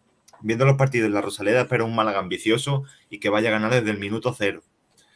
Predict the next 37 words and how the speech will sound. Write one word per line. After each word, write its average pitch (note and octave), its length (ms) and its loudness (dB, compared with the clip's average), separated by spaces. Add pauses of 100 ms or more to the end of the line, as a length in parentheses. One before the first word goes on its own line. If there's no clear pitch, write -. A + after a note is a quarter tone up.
(340)
Ale G2 180 -4
Ramírez, A2+ 760 -2
el F#2 120 -10
Málaga A#2+ 360 2
debe A#2+ 280 2
salir B2 380 2
y C3+ 100 0
dar A#2+ 140 2
la A#2 140 -2
imagen C3+ 440 0
que A#2+ 120 0
ha A2+ 60 4
dado A#2 220 2
en C3 80 2
la A#2+ 80 4
Rosaleda A2+ 500 2
en A#2 100 -2
cada B2 260 4
partido, G2+ 520 -2 (280)
redimirse G#2 580 -4
de F#2 140 -4
sus G2 200 -8
errores G2+ 380 0
lejos A2 300 -4
de A2 100 -2
casa A2+ 400 -4 (260)
e F#2+ 60 -14
intentar F2+ 460 -4
recuperar G#2 600 -2 (160)
una C3+ 200 4
buena C3 240 2
dinámica A#2 420 -2
de A2 80 -2
juego. F2 320 -10 (1200)
Ignacio F2+ 380 -10
Pérez G2+ 220 0
comenta, G2 520 -2